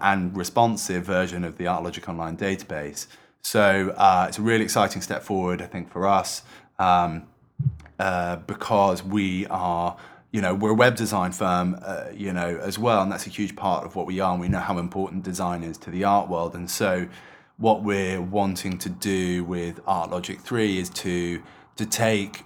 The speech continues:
all the many, many years of, uh, features, um, and, uh, tools that we've built into ArtLogic over the last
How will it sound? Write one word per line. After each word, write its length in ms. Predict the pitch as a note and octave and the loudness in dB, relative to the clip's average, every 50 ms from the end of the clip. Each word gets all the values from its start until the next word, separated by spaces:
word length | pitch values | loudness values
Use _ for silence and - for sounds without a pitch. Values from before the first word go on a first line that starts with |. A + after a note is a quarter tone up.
| - - | -8 -4
all 200 | G2 F#2+ F#2+ F#2+ | -2 0 0 0
the 100 | F2+ F#2+ | 0 0
many, 220 | G#2 G#2 G#2 G2+ | 0 0 0 0
many 180 | G2 G2 F#2+ F#2+ | 0 0 0 -2
years 400 | F2+ F#2+ F#2+ F#2 F#2 F2+ F2 F2 | -2 0 0 0 0 -2 -4 -4
of, 200 | F2 E2+ D#2+ - - - - _ _ _ _ _ _ _ - | -6 -8 -8 -12 -18 -20 -20 _ _ _ _ _ _ _ 0
uh, 240 | F2+ F2+ F2 F2 F2 | 2 2 2 2 0
features, 920 | - - A2 G#2+ A2 A2 - - F2+ D#2+ E2 E2 E2+ F2 E2+ - - - - - | 0 0 2 2 2 0 -4 -4 -4 -4 -4 -4 -4 -4 -6 -8 -8 -10 -6 -2
um, 600 | F2+ F2 E2+ E2 E2 E2 D#2+ E2 E2 E2 E2 - - | 0 2 2 2 2 2 0 -2 -2 -6 -8 -8 -4
and, 520 | - F#2 F2 F2 F2 E2+ E2+ E2+ E2+ D#2+ - | -2 0 0 2 0 0 -2 -4 -6 -4 -4
uh, 220 | F2+ D#2+ E2 D#2+ | -4 -4 -4 -6
tools 360 | - - B2+ B2 A2+ G#2+ G2 | -2 0 2 4 4 2 0
that 100 | G2 - | -2 -4
we've 140 | - F#2 - | -6 -6 -4
built 200 | G2+ F#2+ F2+ - | -4 -4 -4 -4
into 160 | G2 F2 - G2 | -6 -6 -2 2
ArtLogic 520 | F#2 F2+ E2+ F2 F#2 F2+ F2+ F#2+ F2 - | 2 2 2 2 0 -2 -2 -4 -6 -6
over 140 | F#2+ F2 F2 | -6 -4 -2
the 100 | F2+ F2+ | -2 0
last 240 | F2+ F2 F2 - | 2 2 0 0